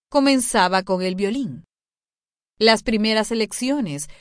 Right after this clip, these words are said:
pronto dieron sus decollantes frutos, pues algunos meses más tarde, Nicolò tocaba en dicho instrumento clásico toda especie de música a primera vista,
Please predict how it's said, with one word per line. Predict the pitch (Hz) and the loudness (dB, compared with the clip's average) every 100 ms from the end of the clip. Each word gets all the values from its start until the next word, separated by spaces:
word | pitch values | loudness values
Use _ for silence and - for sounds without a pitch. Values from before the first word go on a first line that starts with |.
| - - | -14 -2
pronto | 254 349 381 - 302 | -2 -2 -4 -6 -4
dieron | 220 247 247 247 240 | -2 0 0 0 -2
sus | 240 226 | -6 -4
decollantes | 214 226 233 220 214 294 233 156 151 | 0 0 2 2 2 -2 -4 -6 -10
frutos, | - 170 151 151 85 - - _ _ _ - | -8 -8 -8 -8 -10 -14 -20 _ _ _ -14
pues | 170 160 | -8 -4
algunos | 165 165 196 208 208 214 | -2 -2 -2 0 -2 0
meses | 208 220 247 185 151 170 | 0 0 -2 -4 -6 -6
más | 185 233 - | -4 -4 -6
tarde, | 151 127 135 104 - _ _ - | -8 -8 -10 -12 -14 _ _ -6
Nicolò | 196 208 262 247 170 139 - _ _ - | -2 2 6 6 4 -4 -10 _ _ -6
tocaba | 302 349 359 349 | -2 0 0 0
en | 247 208 | 0 0
dicho | 285 285 196 | -2 -2 -6
instrumento | 170 151 175 160 226 233 247 | -6 -6 -6 -2 -4 -4 -4
clásico | 254 131 - 147 160 151 147 _ _ _ - | -4 -4 -6 -4 -2 -2 -6 _ _ _ -2
toda | 220 254 247 247 240 | 4 6 6 4 2
especie | 202 - - 330 - 180 156 | 0 -4 -4 -4 -4 -10 -8
de | 156 | -8
música | 160 262 285 220 226 208 190 | -6 -6 -6 -6 -4 -2 -2
a | |
primera | 190 220 214 302 143 | -2 -2 0 -2 -6
vista, | 139 127 - 120 | -10 -18 -12 -12